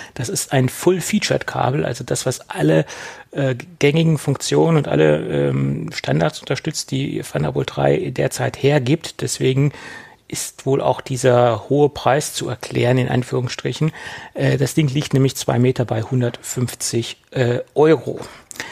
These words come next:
Das klingt jetzt erstmal extrem viel, ist auch viel, gebe ich zu, aber wenn man dieses Kabel vergleicht und sich ein Kabel mit gleichen Funktionen bei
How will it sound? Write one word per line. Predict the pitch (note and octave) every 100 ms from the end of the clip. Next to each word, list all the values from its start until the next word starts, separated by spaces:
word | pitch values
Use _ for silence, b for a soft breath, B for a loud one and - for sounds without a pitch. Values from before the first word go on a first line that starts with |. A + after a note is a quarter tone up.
| B B B _ - -
Das | C3+ -
klingt | - F3+
jetzt | F3 - - G#2+ _ - _ _ _ G2+ - - - _ -
erstmal | D3 D3+ - D3 C#3+
extrem | - - - C3+
viel, | - E3 F3 -
ist | F#3 - -
auch | - E3 -
viel, | - F#3+ G3 F3
gebe | D#3+ D3
ich | C#3
zu, | - - F#2
aber | - C#2 C#2
wenn | D2
man | D2+ C#2
dieses | C#2+ D2+ -
Kabel | - D2 D2+ D#2 B B B _
vergleicht | - - - A#2+ - - F3 F#3+ -
und | F3 C#3+ C#3 -
sich | - D3 C#3 -
ein | B2+ B2
Kabel | - C3+ C#3
mit | C3 B2+ - -
gleichen | C3 A#2+ D3 E3+ D#3+
Funktionen | - C#3 - - - D3+ F#3 D3+ A#2 B B B
bei | - A#2+ B2